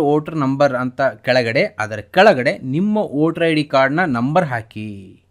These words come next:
ನಂತರ ಆ ಒಂದು ಕೆಳಗಡೆ ಫೆಚ್ ಡೀಟೇಲ್ಸ್ ಇರುತ್ತೆ, ಅದರ ಮೇಲೆ ಕ್ಲಿಕ್ ಮಾಡಿ. ನಿಮ್ಮ ವೋಟರ್ ರೆಕಾರ್ಡ್ ಇದೆಯೋ ಅಥವಾ ಇಲ್ಲೋ ಎನ್ನೋ ಮಾಹಿತಿ ಅಲ್ಲಿ ತೋರಿಸುತ್ತೆ. ರೆಕಾರ್ಡ್ ಇದ್ದರೆ ಪ್ರೊಸೀಡ್ ಮೇಲೆ ಕ್ಲಿಕ್ ಮಾಡಿ. ಇಲ್ಲಿ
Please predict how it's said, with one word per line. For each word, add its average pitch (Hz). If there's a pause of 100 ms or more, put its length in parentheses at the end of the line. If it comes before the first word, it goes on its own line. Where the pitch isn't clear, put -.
(600)
ನಂತರ 127 (300)
ಆ 123 (100)
ಒಂದು 123 (140)
ಕೆಳಗಡೆ 165 (180)
ಫೆಚ್ 202 (120)
ಡೀಟೇಲ್ಸ್ 151
ಇರುತ್ತೆ, 113 (100)
ಅದರ 117 (100)
ಮೇಲೆ 113 (100)
ಕ್ಲಿಕ್ 240
ಮಾಡಿ. 113 (800)
ನಿಮ್ಮ 240 (180)
ವೋಟರ್ 202
ರೆಕಾರ್ಡ್ 190 (120)
ಇದೆಯೋ 226 (280)
ಅಥವಾ 131 (200)
ಇಲ್ಲೋ 220 (180)
ಎನ್ನೋ 170 (120)
ಮಾಹಿತಿ 151
ಅಲ್ಲಿ 147 (100)
ತೋರಿಸುತ್ತೆ. 143 (300)
ರೆಕಾರ್ಡ್ 185
ಇದ್ದರೆ 127 (720)
ಪ್ರೊಸೀಡ್ 175
ಮೇಲೆ 180 (280)
ಕ್ಲಿಕ್ 190
ಮಾಡಿ. 98 (1400)
ಇಲ್ಲಿ 208